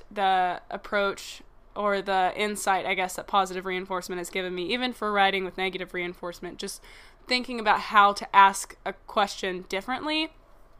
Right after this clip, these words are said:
And so, I mean, I'm tangenting really hard right now, but, like, with working with Zoe, um, and the hip targeting, that was last week's episode, I believe,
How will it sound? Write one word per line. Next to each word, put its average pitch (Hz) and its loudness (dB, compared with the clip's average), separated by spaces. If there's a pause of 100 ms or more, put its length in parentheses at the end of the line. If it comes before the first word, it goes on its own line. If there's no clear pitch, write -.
(320)
And 208 0
so, 202 -2 (360)
I 196 -4
mean, 190 -2 (300)
I'm 202 0
tangenting 190 -6
really 175 -6
hard 170 -6
right 160 -6
now, 185 -2
but, 196 -4
like, 202 -2
with 208 -6
working 247 0 (360)
with 202 -10
Zoe, 202 2 (100)
um, 185 -2
and 202 -6
the 190 -6
hip 262 -2
targeting, 170 -8
that 180 -4
was 185 -10
last 202 0
week's - -12
episode, 202 -8
I 202 -2
believe, 214 -2